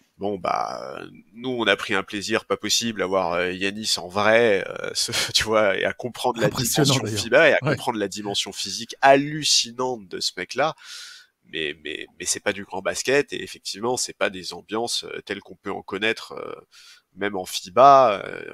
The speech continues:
Speaker 1: on sait très bien que ça peut être beaucoup, beaucoup plus chaud dans certaines salles, quoi.
Speaker 2: Il y a rien qui bat l'ambiance fiba.
Speaker 1: Rien.
Speaker 2: Parce que c'est pas du tout la même configuration.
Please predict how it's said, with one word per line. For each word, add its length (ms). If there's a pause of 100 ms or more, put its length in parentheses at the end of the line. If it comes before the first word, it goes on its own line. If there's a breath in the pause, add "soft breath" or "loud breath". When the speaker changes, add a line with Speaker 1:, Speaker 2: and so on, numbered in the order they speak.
(220)
Speaker 1:
on 40
sait 160
très 180
bien 140
que 80
ça 100
peut 140
être 100
beaucoup, 240
beaucoup 220
plus 140
chaud 200
dans 140
certaines 320
salles, 220
quoi. 140 (440)
Speaker 2:
Il 60
y 40
a 60
rien 360
qui 240
bat 200
l'ambiance 500
fiba. 320
Speaker 1:
Rien. 300 (880 soft breath)
Speaker 2:
Parce 260
que 140
c'est 180
pas 160
du 320
tout 160
la 100
même 220
configuration. 880